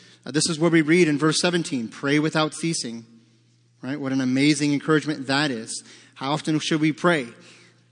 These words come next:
Constantly, without ceasing. Does that mean we walk around with our heads bowed and our eyes closed, bumping into things? No. It means we're always in an attitude of prayer. Does that mean we don't need to pray scheduled prayers? No, we do, but this is, again, just an encouragement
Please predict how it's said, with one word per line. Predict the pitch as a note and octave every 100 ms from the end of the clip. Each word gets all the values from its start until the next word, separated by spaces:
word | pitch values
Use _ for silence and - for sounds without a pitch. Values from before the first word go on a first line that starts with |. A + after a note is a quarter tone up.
| -
Constantly, | E3 E3+ - C3 A#2+ B2 - _ B2+
without | C#3+ D#3+ D3+ D3
ceasing. | D#3 C#3+ B2+ A#2
Does | C3+ C3+
that | D3
mean | C#3+
we | C#3+
walk | C#3+ C#3+
around | D3+ C#3+
with | C3+
our |
heads | D3 C#3
bowed | C#3+
and | C3+
our | C3+
eyes | C#3
closed, | D3+ D#3 C3
bumping | C#3 C#3 C#3
into | D#3
things? | F3 F3 F#3 -
No. | D3 D3+ E3+ - _ _ _ _ _ _ _ _ -
It |
means | C#3+ C#3
we're | D#3+
always | D#3+ E3+
in | E3
an | D#3+
attitude | D#3 D#3 D#3+
of | D3
prayer. | - F3+ B2 C3 - _ _ _ _ _ -
Does | C3+
that | D3
mean | D3 C#3+
we | C3+
don't | C#3+ D#3
need | D#3
to | C#3+
pray | - D#3 D#3+
scheduled | - D#3 D#3 F3
prayers? | - G#3+ G#3+ F#3
No, | E3+
we | F#3
do, | F#3 D3+ C3+ E3+
but | D#3 C#3+
this | D#3 -
is, | D3+
again, | D#3 F3 C3
just | B2
an | C#3
encouragement | C3+ - - E3 D#3+ C#3 B2+